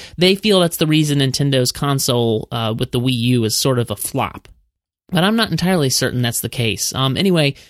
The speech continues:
uh, Richard Padilla over at Mac Rumors says Nintendo President, uh, Satur-, uh, oh boy, I'm so bad with names, as you all know by now. Satoru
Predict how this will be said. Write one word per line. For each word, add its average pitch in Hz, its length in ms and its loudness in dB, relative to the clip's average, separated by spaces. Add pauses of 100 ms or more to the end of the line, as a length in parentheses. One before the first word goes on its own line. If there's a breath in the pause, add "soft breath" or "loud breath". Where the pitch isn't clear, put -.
(300 loud breath)
uh, 139 120 2
Richard 190 360 0
Padilla 156 540 2
over 151 220 2
at 139 100 0
Mac 143 320 0
Rumors 139 460 2
says 127 280 0
Nintendo 143 420 0
President, 165 540 0
uh, 131 200 0
Satur-, 160 800 -2
uh, 135 260 -4
oh 123 160 0
boy, 90 400 -4
I'm 120 220 -2
so 180 240 0
bad 147 200 0
with 139 120 -12
names, 120 360 0
as 151 120 0
you 220 100 2
all 117 120 0
know 113 200 0
by 101 160 -4
now. 90 240 -6 (380 soft breath)
Satoru 196 1000 2